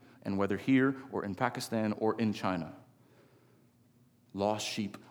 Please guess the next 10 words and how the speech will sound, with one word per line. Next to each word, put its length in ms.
are 80
being 320
called 380
home, 360
that 380
my 220
house 420
may 220
be 160
filled. 580